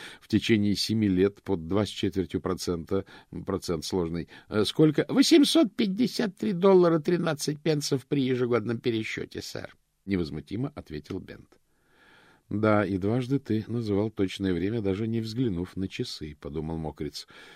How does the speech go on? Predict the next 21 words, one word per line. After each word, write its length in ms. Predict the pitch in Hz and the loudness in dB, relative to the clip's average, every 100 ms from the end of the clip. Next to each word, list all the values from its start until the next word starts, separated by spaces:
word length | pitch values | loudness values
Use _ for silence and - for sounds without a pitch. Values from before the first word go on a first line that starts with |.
| - _ _ | -20 _ _
Ты 140 | 135 | -4
впрямь 340 | 160 - 127 135 | -2 2 4 4
силён 360 | - 151 120 | 4 4 4
в 100 | 87 | 2
математике, 680 | 90 90 87 73 - - - - _ | 0 -2 -4 -8 -14 -16 -18 -18 _
нечеловечески 1120 | - 90 104 - 123 135 90 82 98 - - - | -6 -4 -2 -2 0 0 0 -2 -6 -10 -12 -12
силён. 500 | - 78 98 - - _ _ - - _ | -10 -12 -12 -18 -20 _ _ -20 -20 _
Отпуск. 800 | - 131 113 - 143 139 - - _ _ - - - 175 | 8 10 10 4 -4 -4 -12 -20 _ _ -20 -10 -6 4
Прошлым 440 | 381 359 277 175 | 6 8 8 8
летом 720 | 143 233 180 156 147 76 - - | 6 2 2 -2 -2 -6 -12 -2
я 200 | 123 220 | 0 2
ходил 360 | - 113 208 | 2 2 2
в 60 | 160 | 2
туристический 720 | 135 131 - 190 - - 131 | 2 2 2 -2 -2 -4 -4
поход 520 | 107 - 110 190 - _ _ - - - - | -4 -2 -4 -4 -10 _ _ -20 -20 -20 2
по 140 | 170 | 2
крупнейшим 1120 | - 151 151 113 339 330 226 - 254 202 139 101 | 4 4 4 2 6 6 6 4 2 2 0 2
банковским 800 | 143 180 156 156 147 - 139 143 | 2 2 -2 -4 -4 -4 -2 0
домам 420 | 110 120 160 160 | 0 2 0 0
Убервальда, 600 | 160 185 127 147 214 135 | 0 0 0 2 2 0
сэр. 300 | - 127 92 | 0 0 0